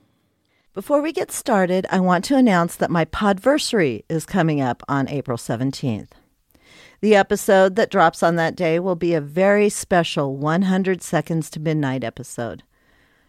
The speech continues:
We're going to go back to the beginning of the podcast and revisit the H I V aids pandemic. I'll be talking with several men who lived through that pandemic.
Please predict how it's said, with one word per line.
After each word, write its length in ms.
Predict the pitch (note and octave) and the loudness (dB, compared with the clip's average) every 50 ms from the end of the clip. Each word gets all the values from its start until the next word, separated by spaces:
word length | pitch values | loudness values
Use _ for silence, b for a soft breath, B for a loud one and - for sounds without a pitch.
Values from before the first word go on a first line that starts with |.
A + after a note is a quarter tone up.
| _ _ | _ _
We're 140 | - F3+ F3+ | 0 0 2
going 260 | E3+ F#3+ F#3 F3+ F#3+ G3+ | 4 2 2 2 2 2
to 60 | G#3+ | 2
go 160 | F#3 F3 D#3+ | 4 4 4
back 340 | D3 D3 D#3+ E3+ F3+ F#3+ - | 4 4 4 4 4 4 2
to 120 | - C4 | -2 0
the 100 | A3+ A3+ | 0 2
beginning 440 | G#3 A3+ A3 G#3+ G#3 G3 F#3+ F#3+ G3+ | 0 2 0 2 0 0 0 0 0
of 100 | G3 G3 | -2 -2
the 80 | A3 G#3+ | -4 -4
podcast 720 | F#3+ G#3 F3+ E3 D#3 - - F#3 E3 D3 C#3+ D3 - - - | -2 0 0 0 0 -2 -2 -2 0 0 0 -2 -4 -8 -8
and 200 | D#3+ D#3+ C#3+ C3+ | -6 -4 -4 -2
revisit 720 | C#3+ D#3 F3+ A3 G#3 A3+ G3+ F3 D#3+ D#3+ C#3 B2+ - _ - | 0 0 0 2 2 2 0 2 0 -2 -2 -2 -4 _ -8
the 160 | - D3 - | -8 -4 -2
H 220 | D3+ D#3 D3+ - - | -2 -4 -2 -2 -2
I 120 | F#3 F3+ | -4 -2
V 200 | E3+ F3+ G3 F#3+ - | -2 -4 -6 -4 -2
aids 320 | D#3+ D#3 D3 C3 - - | 0 0 0 0 -4 -8
pandemic. 580 | - C#3 B2 F#2+ G2+ G2+ G#2+ E2+ F#2 F2 - - _ _ _ _ _ _ _ _ _ _ _ _ _ _ _ _ _ _ _ - | -8 -8 -6 -6 -6 -6 -6 -8 -8 -10 -12 -14 _ _ _ _ _ _ _ _ _ _ _ _ _ _ _ _ _ _ _ 0
I'll 80 | F#3+ F3+ | 2 2
be 120 | F3 F3 | 2 2
talking 520 | - F#3+ A#3 A#3 A3 G#3+ - G3+ E3+ F3+ F3+ | 2 4 6 6 6 6 4 0 0 0 0
with 140 | E3+ E3+ | 0 -2
several 420 | - - G3+ E3+ D#3+ C#3+ D#3+ D3 C#3+ | 0 2 2 2 4 4 4 4 4
men 380 | D#3 E3 F#3 G3 F3 E3 F#3+ | 4 4 4 4 4 2 2
who 200 | G3+ F3+ G#3+ G#3 | 2 2 2 2
lived 320 | G#3 G#3+ A3 C#4 C#4 A#3 - | 2 2 2 2 2 0 -2
through 240 | - - D#3+ C#3+ - | -4 -4 -4 -4 -2
that 220 | B2+ A2+ - - | -4 -6 -6 -6
pandemic. 680 | - B2 C3+ A#2+ A#2+ B2+ A2+ G2 F2 G#1 - - - _ | -6 -6 -6 -6 -4 -6 -6 -8 -8 -10 -14 -18 -20 _